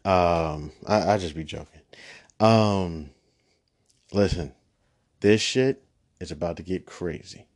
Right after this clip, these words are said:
All right? And, and I'm st-, I'm sort, I'm kind of a conservative. I'm a, I'm a conservative, so it's not gonna get too crazy, but it's about to get nuts. I'm probably about to get this Twitch account up, try to get some cameras and some microphones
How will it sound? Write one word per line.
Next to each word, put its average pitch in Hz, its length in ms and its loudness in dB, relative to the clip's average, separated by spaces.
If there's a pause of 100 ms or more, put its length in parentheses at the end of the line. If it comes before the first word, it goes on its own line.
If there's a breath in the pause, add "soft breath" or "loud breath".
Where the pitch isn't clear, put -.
(220)
All 82 80 -8
right? 92 360 -2 (560 loud breath)
And, 90 280 -8
and 92 180 -4
I'm 107 160 -2
st-, - 260 -6
I'm 139 340 0
sort, 139 340 0
I'm 139 180 -2
kind 156 240 2
of 135 80 2
a 120 40 0
conservative. 123 640 2
I'm 131 120 2
a, - 40 2
I'm 151 180 0
a 147 60 2
conservative, 87 680 -6 (260 loud breath)
so - 120 -6
it's 131 100 -2
not 156 100 0
gonna 123 140 0
get 98 160 2
too 123 260 0
crazy, 143 640 2 (520 soft breath)
but 90 100 -2
it's 117 180 2
about 113 400 0
to 98 100 -4
get 87 300 -6
nuts. 78 560 -10
I'm 87 120 -8
probably 135 260 2
about 127 180 2
to 117 60 -6
get 123 160 -2
this 110 160 -6
Twitch - 280 -6
account 120 340 -2
up, - 280 -2 (320 loud breath)
try 110 160 0
to 101 60 0
get 101 140 0
some 90 140 -6
cameras 110 460 0
and 101 100 -6
some 92 200 -4
microphones 110 760 -4